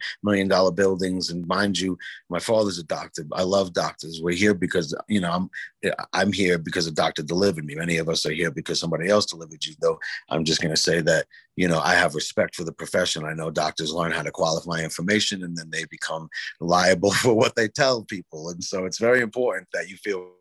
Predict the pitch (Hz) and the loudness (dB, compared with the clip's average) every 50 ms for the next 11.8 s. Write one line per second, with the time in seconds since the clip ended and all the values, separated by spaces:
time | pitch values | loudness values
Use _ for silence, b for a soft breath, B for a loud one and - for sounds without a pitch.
0 | _ - - 123 120 110 - 101 90 90 87 90 90 90 87 87 92 87 - - | _ -10 -6 -4 -4 -4 -6 -10 -10 -6 -6 -4 -4 -4 -4 -2 -4 -6 -6 -6
1 | - - 101 98 92 85 - 92 - - 85 90 - - - 95 - - 82 87 | -4 -2 -2 -2 -4 -8 -14 -16 -12 -10 -6 -6 -2 -2 0 -2 -2 -2 -4 -8
2 | 87 85 80 80 85 98 98 92 - - 82 - - 82 80 78 78 B B B | -12 -12 -8 -2 0 0 0 0 -2 -2 -4 -4 -4 -4 -6 -8 -14 B B B
3 | B B - 80 76 76 85 92 98 95 - 80 80 78 73 71 71 73 73 76 | B B -6 -4 -2 0 2 2 2 2 0 -2 -4 -4 -4 -4 -4 -4 -4 -4
4 | 78 78 - 78 76 78 - - 85 76 73 78 82 95 104 107 101 - - 67 | -6 -4 -4 -6 -2 -2 -2 -2 -2 -2 0 0 4 4 6 6 4 2 -2 -4
5 | 73 - - B B B B B B - - 98 82 78 73 B B B - - | -6 -8 -8 B B B B B B 0 2 4 4 4 2 B B B -2 2
6 | 85 85 82 87 107 113 - 95 82 78 78 - 80 80 80 80 76 - 80 80 | 2 4 4 4 2 4 4 4 4 4 2 -2 -2 -2 -2 -4 -6 -6 -6 -6
7 | 78 80 - - 78 78 78 82 78 78 78 - 92 85 82 82 80 85 85 87 | -4 -4 -4 -4 -4 -6 -4 -4 -2 -2 -2 -2 -2 -2 0 0 2 2 2 2
8 | 80 80 - 90 82 82 80 78 78 85 101 107 104 - - 95 90 87 - 78 | 2 0 0 0 0 0 0 0 2 4 6 6 6 4 2 2 2 2 -2 -6
9 | 82 85 - - - - - 85 80 82 - 80 78 82 78 73 76 - 85 92 | -8 -8 -10 -12 -14 -16 -12 -10 -6 -6 -6 -6 -6 -8 -8 -6 -2 0 4 4
10 | 110 - - 87 - - 85 85 78 - - 80 82 80 78 78 - - 80 78 | 4 2 0 -4 0 0 2 2 0 -2 -2 -2 -2 -4 -6 -10 -14 -12 -10 -6
11 | 80 - - 80 80 82 110 120 123 101 101 110 95 - - - | -4 -4 -4 -4 -2 0 2 2 2 2 0 0 -2 -2 -10 -16